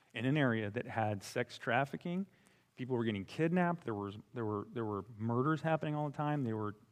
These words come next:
all addicted to substances, and every time you went around them, they were drunk.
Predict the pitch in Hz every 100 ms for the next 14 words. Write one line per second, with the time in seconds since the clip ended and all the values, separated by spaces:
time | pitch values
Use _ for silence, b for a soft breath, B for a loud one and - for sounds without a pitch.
0 | - 127 170 139 123 131 123 - - 123
1 | - 117 117 117 135 139 143 127 131 120
2 | 131 131 110 - b b b b 127 117
3 | 107 120 156 -